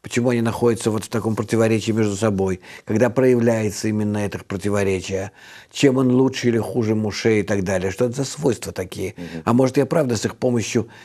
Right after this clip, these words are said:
Speaker 1: То есть, когда во мне они говорят, я обязательно должен пройти это состояние. Тора говорит о том, что любые состояния, всё, что там находится, человек должен пройти. Так вот, я хочу выявить их в себе.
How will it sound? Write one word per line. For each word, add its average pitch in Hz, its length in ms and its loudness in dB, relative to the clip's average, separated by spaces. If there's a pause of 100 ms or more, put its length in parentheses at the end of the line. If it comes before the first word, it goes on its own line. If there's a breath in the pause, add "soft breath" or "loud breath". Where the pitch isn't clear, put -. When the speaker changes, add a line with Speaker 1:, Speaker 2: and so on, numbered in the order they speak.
(100)
Speaker 1:
То 135 80 2
есть, - 220 0
когда 127 320 6
во 170 80 2
мне 139 180 2
они 131 140 2
говорят, 107 400 2
я 120 80 2
обязательно 151 360 2
должен 107 280 0
пройти 104 300 0
это 92 140 -2
состояние. 85 640 -4
Тора 135 240 2
говорит 131 420 2 (360 loud breath)
о 113 100 2
том, 143 160 0
что 117 240 -4 (300)
любые 135 440 4
состояния, 104 520 0
всё, 110 180 0
что 104 140 0
там 110 140 0
находится, 160 380 0
человек 131 200 2
должен 120 240 -2
пройти. 120 460 -2 (340 loud breath)
Так - 80 -16
вот, 123 100 -2
я 131 100 0
хочу 135 240 -2
выявить 117 420 0
их 92 100 -8
в - 60 -10
себе. 98 420 -4